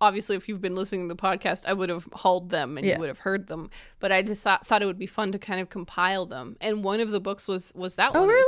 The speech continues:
Speaker 2: really?
Speaker 1: The Serial Kill-, yeah, 'cause I remember I was, like, oohing and ahhing about that, buying that one for a while. And
Speaker 2: Yeah.
Speaker 1: then you, like, gave a really good review of it. So I went out and bought it, but I didn't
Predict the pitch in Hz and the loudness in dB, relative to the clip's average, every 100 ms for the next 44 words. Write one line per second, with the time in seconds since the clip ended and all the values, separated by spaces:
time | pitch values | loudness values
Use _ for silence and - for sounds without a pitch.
0 | 466 226 196 220 185 - - 269 349 330 | 4 2 0 -2 -2 -4 -6 0 0 0
1 | 277 294 285 262 294 302 247 226 208 - | 0 0 0 -4 -2 0 0 -2 -6 -8
2 | - - - - 311 311 294 254 - 214 | -20 -20 -16 0 2 4 2 0 0 0
3 | 226 233 202 185 220 - 196 196 226 277 | 2 0 0 0 0 -4 2 2 2 0
4 | 285 277 269 294 294 294 240 208 208 208 | -2 -4 -2 4 6 6 4 0 0 -2
5 | 226 220 208 208 202 202 185 196 185 196 | -2 0 0 2 2 2 0 0 -2 -4
6 | 175 170 175 180 202 208 226 226 - 185 | -4 -8 -6 0 0 2 -2 -2 0 0
7 | 180 180 165 160 190 123 240 320 - 196 | 0 -2 -4 -4 0 0 0 -2 -2 -2
8 | 196 247 247 | -2 -2 -4